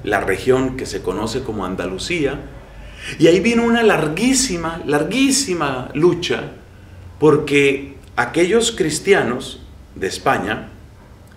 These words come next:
no cedieron así nomás, especialmente hacia el centro de la península ibérica, lo que corresponde a Castilla.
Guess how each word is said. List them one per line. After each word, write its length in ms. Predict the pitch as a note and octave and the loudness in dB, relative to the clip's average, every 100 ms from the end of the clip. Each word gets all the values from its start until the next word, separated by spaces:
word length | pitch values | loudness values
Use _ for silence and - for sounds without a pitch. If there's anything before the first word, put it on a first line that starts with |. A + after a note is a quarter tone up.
| - - | -20 -4
no 320 | A#2 C3 A#2 | 2 4 4
cedieron 580 | A2+ D3 D3+ G3 E3 A#2+ | 6 6 6 6 4 0
así 220 | F#2+ A#2+ | -2 -4
nomás, 460 | G#2+ E2+ D#2 - - - - - - - - - | -4 -4 -8 -12 -16 -20 -20 -20 -20 -20 -18 -14
especialmente 800 | - G#2 - B2 D3 E3+ E3 G#2 | 0 0 4 2 2 0 0 -2
hacia 220 | - G2+ | -2 -4
el 80 | - | -2
centro 500 | C#3+ D#3+ F3 B2 G#2 | 0 0 0 0 2
de 80 | |
la 140 | G2 F#2+ | 2 -2
península 540 | G2 A2 B2+ B2+ A2 | -4 -4 -4 0 0
ibérica, 720 | F#2 C3 E3 F3 F3 E3+ - - - - | 2 2 2 0 -2 -4 -8 -18 -18 0
lo 100 | A2 | 2
que 160 | G#2+ G2 | 2 2
corresponde 640 | G2+ G2 - C3+ C#3 C3 | 2 0 -2 -2 0 0
a 80 | C3 | 0
Castilla. 680 | A2 - F3+ F#3+ F#3+ F#3 | -4 -4 0 2 2 2